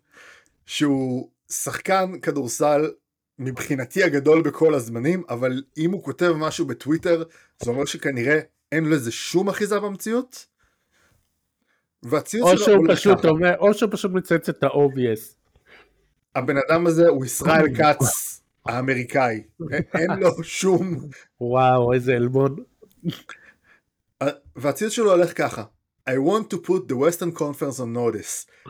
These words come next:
Speaker 1: The Dallas Mavericks coach under Hall of Fame Jason Kidd." עכשיו, להכניס את ה-, את ג'ייסון קיד, לציין שהוא Hall of Fame בהקשר של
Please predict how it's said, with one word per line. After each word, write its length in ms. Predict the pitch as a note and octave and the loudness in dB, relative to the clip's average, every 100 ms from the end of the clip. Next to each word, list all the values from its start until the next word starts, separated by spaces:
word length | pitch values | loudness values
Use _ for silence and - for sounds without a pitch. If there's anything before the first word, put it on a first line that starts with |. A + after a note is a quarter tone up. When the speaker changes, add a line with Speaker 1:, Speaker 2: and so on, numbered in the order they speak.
| - | -12
Speaker 1:
The 40 | A#2 | -6
Dallas 400 | C3 F3+ G3 - | 0 0 0 -2
Mavericks 640 | D3+ D3 C#3+ - - - | -2 -2 -4 -10 -14 -2
coach 260 | F3 G#3 - | 2 2 0
under 480 | E3 D3+ D#3 D3 D3+ | -4 -2 0 0 2
Hall 160 | G3 | 2
of 220 | G#3+ E3 | 2 -2
Fame 280 | D#3+ E3+ D#3+ | -2 0 0
Jason 420 | C#3 C#3+ D#3 A#2+ | 0 0 -2 -6
Kidd." 240 | B2 A#2 A#2+ _ _ _ _ _ _ - | -6 -6 -8 _ _ _ _ _ _ -18
עכשיו, 280 | - C3 A2+ | -8 -4 -4
להכניס 600 | A2+ G#2+ - D#3+ E3+ - D3+ | -4 -6 -2 -2 -2 -6 -8
את 160 | C3+ | -6
ה-, 280 | A#2 A2 A2 - _ _ _ _ _ _ _ - | -4 -4 -6 -10 _ _ _ _ _ _ _ -10
את 100 | A#2+ | -8
ג'ייסון 520 | - D3 E3+ E3+ E3 A#2+ | 0 4 4 4 -4 -6
קיד, 300 | - E3 C3+ | 2 2 2
לציין 600 | B2+ B2 G#2+ - B2+ D3 | -8 -10 -10 -6 -2 -2
שהוא 280 | E3+ E3+ - | 0 0 0
Hall 180 | D3+ D#3+ | 2 4
of 320 | C#3 A2+ - | 2 -2 0
Fame 240 | D#3+ D#3+ A#2 | 2 2 -2
בהקשר 400 | A#2+ A2+ E3 E3 | -6 -6 -4 -2
של 220 | E3 | -2